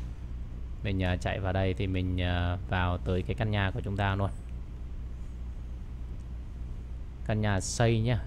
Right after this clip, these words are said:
căn nhà xây trước mặt đã có điện đầy đủ hết rồi. Đấy, nhà điện đầy đủ hết rồi. Với cái căn nhà này thì mình làm lẫy ở đây thì, à,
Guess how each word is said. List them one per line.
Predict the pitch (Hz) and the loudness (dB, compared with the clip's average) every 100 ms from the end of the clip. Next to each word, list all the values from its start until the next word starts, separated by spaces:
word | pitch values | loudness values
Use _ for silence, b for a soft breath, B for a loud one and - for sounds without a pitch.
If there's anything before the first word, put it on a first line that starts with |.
| - | -2
căn | - 104 | 0 2
nhà | 104 92 | 4 2
xây | - 104 | 2 2
trước | 98 - | 2 2
mặt | 113 95 - - 107 | 2 2 0 -4 0
đã | 101 - | 0 0
có | 104 95 98 104 117 | 0 2 2 2 4
điện | 117 117 - - - - - | 4 2 -2 -6 -6 -6 -2
đầy | 101 92 | 2 4
đủ | 87 | 2
hết | 95 110 | 2 2
rồi. | 101 - - - - - - - - - | 2 0 -6 -8 -8 -6 -6 -6 -6 -4
Đấy, | 98 92 98 | 0 2 2
nhà | 104 95 | 0 0
điện | 95 95 98 | 2 0 2
đầy | 92 | 0
đủ | 113 | 2
hết | 95 | 2
rồi. | 101 90 - B B B B - | 2 0 -2 B B B B 2
Với | 98 | 2
cái | 98 104 | 4 4
căn | 117 | 4
nhà | 113 104 | 6 6
này | 101 98 92 | 6 6 6
thì | 90 | 6
mình | 101 98 92 | 4 4 6
làm | 92 92 | 4 4
lẫy | 92 95 123 139 - | 4 4 2 0 0
ở | 110 | 2
đây | 90 101 101 | 4 4 4
thì, | 101 90 | 2 2
à, | 90 87 | 2 2